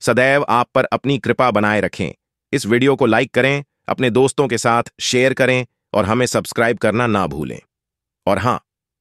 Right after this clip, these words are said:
इस वीडियो से कोई भी सवाल है तो आप कमेंट बॉक्स में जरूर लिखें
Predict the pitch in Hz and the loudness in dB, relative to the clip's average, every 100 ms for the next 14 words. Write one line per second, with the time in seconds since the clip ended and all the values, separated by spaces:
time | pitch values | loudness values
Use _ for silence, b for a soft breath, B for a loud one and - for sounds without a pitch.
0 | _ 143 147 135 151 170 175 - 160 156 | _ -4 -2 0 2 0 0 0 0 2
1 | 156 127 117 120 117 101 123 123 110 110 | 0 0 2 2 2 2 0 2 0 0
2 | - 113 117 117 - 120 90 104 123 127 | 0 0 2 0 0 -2 0 2 2 2
3 | 110 - 113 | -2 -2 -4